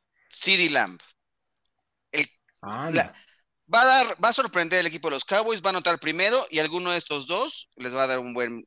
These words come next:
Speaker 2: rendimiento, así que vayan con estos.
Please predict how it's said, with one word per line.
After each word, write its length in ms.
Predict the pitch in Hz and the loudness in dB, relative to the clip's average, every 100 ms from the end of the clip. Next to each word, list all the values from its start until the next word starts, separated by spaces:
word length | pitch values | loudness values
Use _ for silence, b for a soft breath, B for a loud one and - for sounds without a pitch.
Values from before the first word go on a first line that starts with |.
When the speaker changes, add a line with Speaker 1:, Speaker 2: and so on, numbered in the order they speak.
| _ | _
Speaker 2:
rendimiento, 760 | 120 123 117 127 170 208 220 208 | -6 -6 -6 -2 -2 -2 -4 -4
así 200 | - 131 | -6 -6
que 200 | 123 107 | -6 -6
vayan 520 | 104 160 170 175 175 | -2 2 2 2 -2
con 180 | 135 110 | -4 -10
estos. 500 | 98 - - - | -10 -10 -14 -14